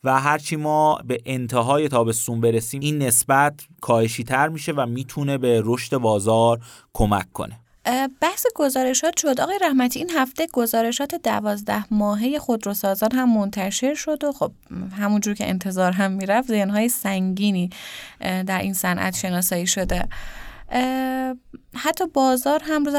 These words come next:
Speaker 2: قبلش واکنش شدیدی به این خبر داد. خب فکر می‌کنم که به طور تجربی هممون هم وضعیت در واقع خودروسازان رو می‌دونیم، حواشیش رو می‌شنویم، مصاحبه‌هایی که می‌شه، صحبت‌هایی که درس پیدا می‌کنه. با این شرایط، با این وضعیت، سرمایه‌گذار واقعاً چطور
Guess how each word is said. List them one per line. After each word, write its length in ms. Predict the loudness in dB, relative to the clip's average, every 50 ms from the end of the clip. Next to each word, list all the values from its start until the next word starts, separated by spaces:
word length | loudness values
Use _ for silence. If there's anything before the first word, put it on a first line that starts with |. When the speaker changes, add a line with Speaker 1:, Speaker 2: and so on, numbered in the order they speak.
| 0
Speaker 2:
قبلش 300 | 0 0 0 0 -2 -2 -2
واکنش 480 | -2 -2 -2 -2 -2 -2 -2 -2 -2 -2
شدیدی 560 | -4 -2 -2 -2 -2 -2 -2 -4 -4 -4 -4
به 100 | -2 -2
این 140 | -2 -2 -4
خبر 420 | -4 -4 -2 -2 0 -2 -2 -4
داد. 340 | -4 -6 -6 -6 -6 -8 -8
خب 140 | -8 -10 -8 -4
فکر 220 | -4 -2 0 2
می‌کنم 320 | 2 2 2 2 2 2 2
که 100 | 0 0
به 80 | 0
طور 220 | 0 0 0 0 -2
تجربی 560 | -2 -2 -2 0 0 0 -2 -4 -4 0 0 0
هممون 520 | 2 2 2 4 4 4 4 4 4 4
هم 180 | 4 4 2 2
وضعیت 580 | 2 0 0 0 -4 -2 0 2 0 2 0 -2
در 240 | -2 -2 -2 0
واقع 160 | -2 -2 -4 -2
خودروسازان 680 | -2 -2 -2 -2 -4 -6 -4 -2 -2 -2 -2 -2 0
رو 60 | 0
می‌دونیم، 480 | 2 2 0 0 0 0 0 0 -2 -2
حواشیش 540 | -2 -4 -4 -4 -4 -4 -6 -6 -8 -4 -4
رو 60 | -2
می‌شنویم، 680 | -2 -2 -2 -4 -4 -4 -2 -2 -2 -2 -2 -4 -2 -2
مصاحبه‌هایی 580 | -2 -2 0 0 0 0 2 2 2 2 2 0
که 140 | -2 -4
می‌شه، 240 | -4 -2 -2 -4 -4
صحبت‌هایی 480 | -4 -4 -4 -4 -4 -4 -4 -4 -6 -6
که 100 | -6 -6
درس 380 | -4 -2 -2 -2 -2 -4 -4
پیدا 260 | -6 -6 -6 -4 -6 -6
می‌کنه. 480 | -6 -4 -2 -2 0 0 0 -2 -4 -6 -12 -16 -16 -16 -16 -16 -16 -16 -18 -18 -20 -20 -20 _
با 180 | 0 2 2 2
این 240 | 0 -2 -4 -4 -4 -6 -10 _ _ -4
شرایط، 760 | -4 -2 -2 0 0 0 0 0 0 0 0 0 0 -2 -2
با 120 | -2 -2 -2
این 220 | 0 0 0 0
وضعیت، 720 | 0 -2 -2 -4 -6 -8 -8 -6 -4 -4 -4 -4 -6 -10 -14
سرمایه‌گذار 680 | -12 -10 -8 -8 -6 -6 -6 -6 -4 -4 -2 -2 -4 0 0
واقعاً 280 | 0 0 2 0 -2 -2
چطور 320 | -2 -4 -4 -4 -4 -4